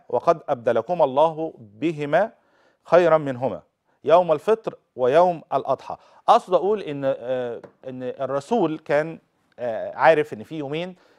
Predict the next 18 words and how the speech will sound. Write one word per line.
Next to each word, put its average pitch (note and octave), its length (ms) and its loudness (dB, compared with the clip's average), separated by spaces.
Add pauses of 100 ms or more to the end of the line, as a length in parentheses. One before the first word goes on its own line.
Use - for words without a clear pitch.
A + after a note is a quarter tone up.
(140)
آه، A#2+ 280 -6
في B2 140 -10
الجاهلية C3+ 540 -4
الناس C#3+ 240 -4
بي-، A2+ 360 -8
بيفرحوا A2+ 880 -6
فيهم D3 360 -8
وبيلعبوا A#2 400 -4
فيهم D3 200 -8
وكده، E3+ 240 0
زي D3+ 360 -2
عيد B2 340 -10
كده E3 200 -4
في - 80 -10
الج-، G#2+ 380 -12
في B2 120 -16
الجاهلية B2 600 -4
يعني. D#3 320 -2